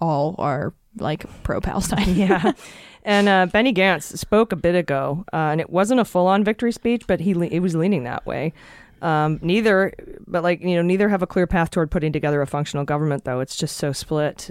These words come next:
Speaker 2: Um, but there is a preliminary hearing for Netanyahu's criminal charges in just two weeks, so there's also <laughs> that. Uh, that's really interesting, and, um, that's our show. Any final thoughts?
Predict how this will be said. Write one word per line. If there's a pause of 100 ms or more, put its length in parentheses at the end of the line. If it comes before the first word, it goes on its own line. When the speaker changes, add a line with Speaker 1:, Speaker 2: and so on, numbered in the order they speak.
(100)
Speaker 2:
Um,
but
there
is
a
preliminary
hearing
for
Netanyahu's
criminal
charges
in
just
two
weeks,
so
there's
also
<laughs>
that. (440)
Uh,
that's
really
interesting,
and,
um,
that's
our
show.
Any
final
thoughts?